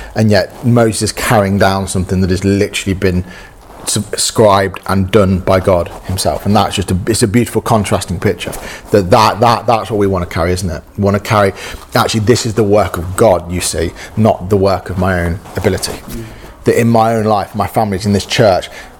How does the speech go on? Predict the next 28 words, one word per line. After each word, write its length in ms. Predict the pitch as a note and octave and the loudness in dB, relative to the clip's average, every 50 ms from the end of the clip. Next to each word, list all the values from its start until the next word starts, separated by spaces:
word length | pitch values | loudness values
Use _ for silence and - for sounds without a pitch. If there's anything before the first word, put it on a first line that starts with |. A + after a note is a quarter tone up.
| - - - | -20 -6 0
God 240 | - C#3 B2+ G#2+ G2 | 2 4 4 4 2
did 180 | G#2+ F#2+ - | 0 -2 0
that. 180 | - - - - - - - - - - - - - - - - _ - - - - - - - - - - - - - - A2+ | -2 -2 -2 -4 -10 -20 -20 -20 -20 -20 -20 -20 -20 -20 -20 -20 _ -20 -20 -20 -20 -20 -20 -20 -20 -20 -20 -20 -14 -6 0 2
Not 440 | A#2+ A#2+ G#2 - - - - - | 4 4 4 2 0 -8 -12 -4
my 260 | G#2 G2+ G#2 G2+ F#2+ F2+ | 0 2 2 2 2 0
own 160 | F2+ F2 F2+ F2+ - - - - - - - - - - | -2 -4 -6 -10 -14 -18 -20 -20 -20 -20 -20 -20 -12 -2
golden 260 | - - G2+ G2 F2+ E2+ | 0 2 2 2 2 0
calf, 400 | - G#2 D2+ C#2 - - - - - - - - - - - - - - | -2 -2 -2 -2 -4 -10 -18 -18 -20 -20 -20 -20 -20 -20 -20 -20 -16 -12
because 200 | - - - G#2 | -6 -2 0 0
I 60 | F#2+ F#2 | 0 2
got 200 | F#2 G2 - G2 | 2 0 0 0
impatient. 520 | F#2 - F2+ E2+ E2+ - - - - - - - - - - - - - - - - - - - - - - - - - - - - - - - - - - - - - - B2+ A#2+ A#2 A2+ A2+ - - - - - - - - - - - _ - - - - | 0 0 0 -2 -2 -4 -8 -10 -12 -14 -16 -16 -20 -20 -20 -20 -20 -20 -20 -20 -20 -20 -20 -20 -20 -20 -20 -18 -18 -18 -18 -20 -20 -20 -20 -20 -20 -20 -20 -20 -20 -20 -20 -20 -18 -18 -20 -20 -20 -20 -20 -20 -20 -20 -20 -20 -20 -20 -20 _ -20 -20 -8 0
Verse 240 | - B2+ A#2 A2 | 2 2 4 4
seventeen, 520 | - C#3 B2 B2 A#2 - A#2 G#2 F#2+ F#2 F#2 - - - | 4 2 2 2 0 0 0 0 0 -2 -6 -12 -8 0
When 160 | - B2+ C3 | 2 4 4
Joshua 420 | A2+ D#3 D#3+ D#3 - - E3+ D#3 C#3 | 6 6 4 4 4 2 2 2 2
heard 280 | D3+ E3 C#3+ C3+ A#2+ | 4 2 2 2 0
the 60 | B2+ | -2
noise 300 | B2+ C3 C#3 C#3 C3+ B2 | -2 0 2 2 2 0
of 40 | G#2+ | -2
the 60 | A2+ | -6
people 220 | - - B2+ - A#2+ | -4 -2 -2 -2 0
shouting, 380 | - - B2 A#2+ A2+ - A#2 | 2 4 4 4 4 2 0
he 60 | A2+ G2+ | -2 2
said 200 | - D3 C3+ - | 2 2 2 2
to 60 | - B2+ | 2 0
Moses, 460 | A#2+ A#2 A2+ G#2 F#2+ G#2+ G#2 - - - - - - - - - - - - - - - | 2 2 2 0 0 0 -2 -2 -4 -12 -16 -16 -16 -18 -18 -20 -20 -20 -20 -18 -4 2
'Don't, 200 | - C3 A#2 G#2+ | 4 4 4 4